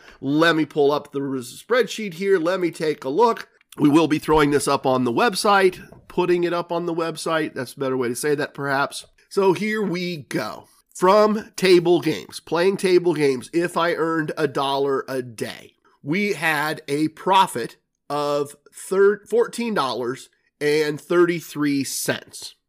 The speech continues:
And if you remember back to the previous episode, that tells you kind of all you need to know. 'Cause I was at about, I don't remember exactly. I was at about twelve days. I was at about twelve dollars-ish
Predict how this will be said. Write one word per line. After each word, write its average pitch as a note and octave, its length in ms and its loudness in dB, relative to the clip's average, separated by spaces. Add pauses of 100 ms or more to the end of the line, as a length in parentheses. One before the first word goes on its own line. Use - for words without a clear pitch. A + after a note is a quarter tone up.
And C3 180 -2
if A#2+ 160 -6
you A3 280 0
remember A#3 500 2
back G3 460 -2
to F3+ 100 -2
the D#3 100 -2
previous F#3 600 0
episode, C#3+ 720 0 (400)
that E3+ 260 -2
tells F#3+ 260 2
you F3+ 120 -4
kind G#3 280 0
of C#3 160 -2
all F3+ 240 2
you F3 240 0
need D#3+ 280 0
to - 120 -6
know. C#3 380 -2 (180)
'Cause D3 140 -2
I C4 140 4
was F3 120 0
at D#3 60 4
about, F3 480 2 (260)
I D3+ 300 0
don't C3 160 -2
remember B2+ 500 -2
exactly. A#2+ 600 -6
I - 20 -2
was F#3 80 0
at G3 80 4
about C#3+ 380 -4
twelve D#3+ 640 2
days. A#3 480 2
I F3 80 0
was G3 120 0
at D#3 40 0
about D3 380 -4
twelve D#3+ 640 -2
dollars-ish F#3 1500 -2